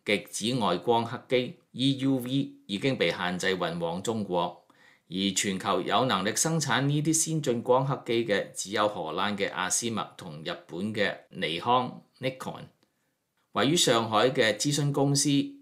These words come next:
Intralink 嘅分析師蘭道爾 Stu Randall 早前對B B C分析指，中國如果擺脫現有嘅技術成果，從零積累，投入資金同周期都太大太長。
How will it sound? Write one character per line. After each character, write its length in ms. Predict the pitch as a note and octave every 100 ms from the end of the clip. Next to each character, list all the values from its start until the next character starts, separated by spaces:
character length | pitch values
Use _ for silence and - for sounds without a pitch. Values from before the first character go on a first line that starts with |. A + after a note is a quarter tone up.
| _
Intralink 720 | - D#3+ - D3 C3 C#3 C#3+ C#3
嘅 140 | A#2
分 180 | G2+ C3
析 120 | C3+
師 400 | C#3 D3+ D3 D#3 - -
蘭 320 | G2 F2+ F#2+
道 140 | G#2+
爾 40 | G#2
Stu 920 | F#2 A2+ A#2+ - - D#3 D#3 - -
Randall 680 | A#2+ B2 C3 A#2+ D#2+ F2+ G#2 - _ _ _ -
早 180 | -
前 220 | E3 B2 F#2
對 140 | A2+
B 160 | A#2+ C#3
B 160 | C#3
C 240 | C#3 C#3+ C#3
分 200 | C#3+ C#3
析 140 | C#3
指， 400 | - G#2 A2 - _ _
中 180 | G#3 G#3
國 240 | E3+ - F2+
如 200 | F#2 F#2
果 260 | G2+ C3+
擺 240 | - F#2 C3+
脫 80 | C#3+
現 380 | - F#2 F#2+
有 180 | F#2+ F#2
嘅 160 | G2 F#2+
技 160 | F2
術 140 | - E2+
成 300 | - D#2+ D#2+
果， 480 | E2+ G2+ C3 - _ _
從 320 | - A2 G2 F2+
零 220 | F2+ F2+
積 200 | D3+ D#3
累， 400 | F2+ F2+ F#2 - _ _ -
投 200 | - F#2+
入 80 | G#2
資 320 | - D#3 D#3+
金 280 | F3 F3+ E3+
同 280 | A#2+ F2 F#2
周 240 | C3+ C#3+
期 300 | C#3+ F2 E2 - -
都 160 | C#3+
太 260 | C#3+ G2 G3+
大 260 | G3 F2 E2
太 240 | - G#2
長。 180 | - -